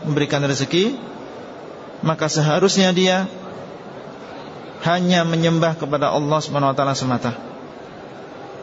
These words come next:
Dan ini yang dimaksud dengan beriman dengan uluhiyah Allah.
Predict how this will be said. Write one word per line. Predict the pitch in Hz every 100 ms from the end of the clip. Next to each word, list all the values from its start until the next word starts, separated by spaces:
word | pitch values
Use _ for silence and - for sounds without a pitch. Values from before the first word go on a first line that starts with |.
| - - - - - - -
Dan | 147
ini | 143 208 214
yang | 165
dimaksud | 160 160 185 165
dengan | 156 147
beriman | 143 143 165 175 202 220 - - - - - -
dengan | 151 160 156
uluhiyah | - 160 151 147 135
Allah. | 127 127 127